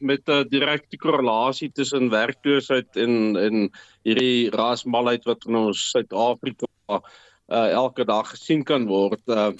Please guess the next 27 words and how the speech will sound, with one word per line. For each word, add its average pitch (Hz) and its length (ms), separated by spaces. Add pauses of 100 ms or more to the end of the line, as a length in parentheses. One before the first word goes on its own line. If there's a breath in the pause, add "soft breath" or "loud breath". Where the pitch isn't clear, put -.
(100)
ons 127 400
sê 131 300 (440 soft breath)
in, 107 280
in 123 180
plaas 143 340
van 123 300
fokus 143 600
op, 110 240
op 110 220
ras, 120 500
moet 110 200
ons 113 140
kyk 135 260
na 131 100
hoe 113 240
om 123 340
die, 117 200 (200)
die, 110 520
die 110 240
ekonomie 113 500
te 131 120
vergroot, 135 580 (640 loud breath)
seker 151 320
te - 80
maak 117 360
dat 123 140
daar 110 340